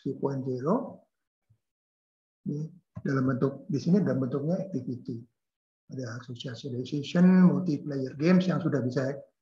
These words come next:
dijalankan menggunakan existing, eh, web, ya, dengan menggunakan protokol yang tersedia di Web two point oh, competitive game yang sedang dikembangkan sekarang menggunakan protokol Web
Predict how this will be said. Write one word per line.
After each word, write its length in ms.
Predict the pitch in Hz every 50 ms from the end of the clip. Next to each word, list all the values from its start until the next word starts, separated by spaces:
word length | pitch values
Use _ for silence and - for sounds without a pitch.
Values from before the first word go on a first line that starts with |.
| _ _ _ _ _
dijalankan 720 | - 156 135 120 139 131 127 123 123 127 123 156 160 170 160
menggunakan 560 | 156 147 139 135 131 127 131 131 143 135 135
existing, 640 | 135 - - 143 - - - 139 135 135 131 127 123 123 - - _ _ _ _ _ _ _ _ _ _ _ _ _ _ _ _ _ _ -
eh, 200 | - 135 127 123 120
web, 220 | 131 147 185 190 190 196
ya, 140 | 175 190 - - - - - _ _ _ _ _ _ _ _ _ _ -
dengan 320 | - 135 127 135 131 127
menggunakan 340 | 131 131 123 127 123 - 135 131
protokol 400 | - 127 127 - 127 135 135 127
yang 80 | 131 127
tersedia 400 | 139 131 - - - 131 135 135
di 160 | 127 131 131
Web 400 | 135 135 131 131 - - _ _
two 160 | - 143 123
point 240 | - 135 123 120 117 - -
oh, 560 | - 156 160 190 233 - - - - - - _ _ _ _ _ -
competitive 560 | - 139 131 - - 147 - - 139 117 - -
game 560 | 147 160 185 202 190 180 196 - - - - _ _ _ _ - 170
yang 160 | 165 170 170
sedang 640 | 165 - 170 135 151 151 147 156 156 156 156 160 196 254 262 196
dikembangkan 720 | - - - - 147 151 202 226 226 208 185 165 160 147 -
sekarang 400 | - 156 143 135 139 143 143 143 143 - - - _ _ _ _ _ _ -
menggunakan 720 | 151 135 135 135 135 131 127 - 143 139 135 135 135 135 135 - - _ _ _ _ _ _ _
protokol 640 | - 143 139 131 - 143 131 - - 143 139 135 127 139
Web 160 | 139 139 139